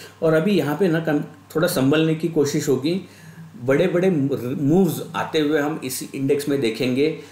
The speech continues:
नीचे की तरफ जो अहम level, support level का काम करेगा वो रहेगा बाईस हजार आठ सौ।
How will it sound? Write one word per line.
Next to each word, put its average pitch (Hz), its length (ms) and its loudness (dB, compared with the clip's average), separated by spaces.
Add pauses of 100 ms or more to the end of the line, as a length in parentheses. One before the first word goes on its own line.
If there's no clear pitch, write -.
(140)
नीचे 143 320 2
की 165 140 -4
तरफ 135 380 0
जो 147 480 0 (240)
अहम 165 420 2
level, 143 420 2
support 160 400 -2
level 143 220 2
का 139 100 -2
काम 127 280 -2
करेगा 123 320 0
वो 131 160 2
रहेगा 123 280 0
बाईस 120 600 -2
हजार 110 420 -4
आठ 107 160 -4
सौ। - 180 -10